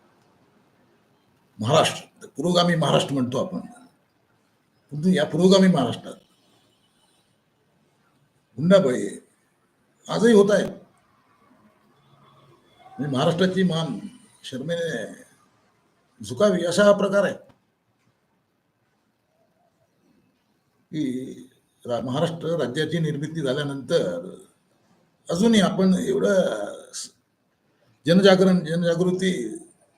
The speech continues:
प्रबोधन, सासवांचं, सासरच्यांचं करू शकलो नाही की आजही हुंडाबळी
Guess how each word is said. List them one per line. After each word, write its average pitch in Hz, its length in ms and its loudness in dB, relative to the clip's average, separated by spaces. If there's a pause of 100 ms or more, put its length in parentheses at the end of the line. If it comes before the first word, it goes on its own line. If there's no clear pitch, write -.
(200)
प्रबोधन, 180 580 4 (800)
सासवांचं, 180 720 2 (840)
सासरच्यांचं 180 840 0
करू 196 180 0
शकलो 180 320 0
नाही 139 220 -12
की 196 120 -6
आजही 175 600 -2 (840)
हुंडाबळी 190 440 -4